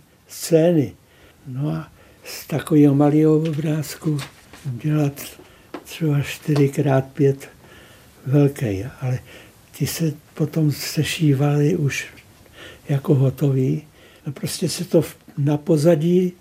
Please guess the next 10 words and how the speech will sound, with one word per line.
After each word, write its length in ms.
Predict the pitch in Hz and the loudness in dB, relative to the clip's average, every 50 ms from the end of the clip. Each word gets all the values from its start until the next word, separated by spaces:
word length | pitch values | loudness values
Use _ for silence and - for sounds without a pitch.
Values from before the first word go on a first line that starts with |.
| _ _ _ _ - - | _ _ _ _ -8 0
jeviště 840 | 139 131 131 135 156 160 147 - - - - 170 156 156 160 156 151 - - - - - _ _ | 2 4 4 6 4 4 2 2 -2 -4 0 2 2 4 2 0 -4 -8 -18 -20 -20 -20 _ _
zavěsí 840 | - 117 123 160 147 147 160 160 156 147 - - - 170 156 151 147 147 - - _ _ _ _ _ - | -8 -2 2 2 4 6 6 6 6 4 2 0 2 4 4 4 2 0 -4 -14 _ _ _ _ _ -4
na 100 | 160 131 | -4 -4
tyč, 520 | 131 - - 165 170 185 190 - - - - _ - - - - - 214 | -4 0 2 2 2 2 0 -4 -12 -16 -18 _ -20 -20 -20 -20 -10 -4
vytáhne 520 | 180 160 160 156 - 175 156 151 156 160 | -2 -2 -2 0 0 0 2 2 2 0
se 160 | 147 - 170 156 | -2 -2 -6 -6
to 140 | - 156 | -4 -4
do 180 | 135 127 143 131 | 0 0 0 2
výšky 640 | 139 156 160 147 - - - - - 175 175 175 175 - - - - - - - - _ _ - - - | 4 2 2 2 0 -4 -8 -8 -6 -6 -4 -4 -6 -10 -18 -20 -20 -20 -20 -20 -20 _ _ -20 -20 -12
a 400 | - - 135 131 127 120 - | -6 -4 -4 -4 -4 -6 -10